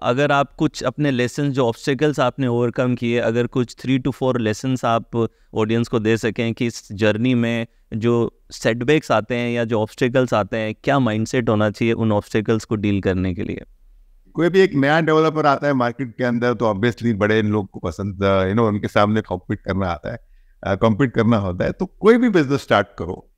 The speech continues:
Speaker 2: I would not say the development, you have to come out with your own U S P, जिसको मैं हमेशा, अ, मानता हूँ, which is called the unique selling point। अ,
Speaker 1: राइट।
Speaker 2: इसलिए हमने बिल्डिंग मटेरियल का काम स्टार्ट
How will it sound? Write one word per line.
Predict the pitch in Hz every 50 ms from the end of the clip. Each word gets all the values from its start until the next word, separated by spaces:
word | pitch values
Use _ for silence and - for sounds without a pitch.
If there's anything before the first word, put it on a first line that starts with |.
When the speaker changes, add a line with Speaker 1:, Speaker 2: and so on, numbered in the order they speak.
| _ - 92
Speaker 2:
I |
would | 104 113 110 110
not | 117 120 -
say | - - 117 110 104
the | 104
development, | 92 87 98 95 98 98 92 - - 117 131
you | 139 117 104 110 123 113
have | 113 117
to | 113 - - - - -
come | 104 101
out | 107 113 110 -
with | 113 101 -
your | 107 104 104 - _ -
own | 110 113 120 113 104 95
U | 95 98
S | 101 -
P, | - - _ _ _ _ _ _ _ _ _ _
जिसको | 107 101 - - 127
मैं | 117 117 107
हमेशा, | 104 113 113 - - 113 113
अ, | 110 - - - 90 90
मानता | 90 90 90 92 95 92 117 117
हूँ, | 120 113
which | 104 104 -
is | -
called | 110 107 110 98 107
the | 98 101 104
unique | 104 110 98 - - -
selling | 90 92 95 98 95
point। | 82 82 76 76 73 - _ _ _ _ _ _ _ _ _ _ _ _
अ, | - 92 95
Speaker 1:
राइट। | 92 101 98 98 - - _ 120
Speaker 2:
इसलिए | 120 - 127 127
हमने | 120 120 120 123 123
बिल्डिंग | 107 117 117 120 123 123
मटेरियल | 120 120 120 113
का | 123
काम | 123 - 113 110 113
स्टार्ट | 110 - 110 107 107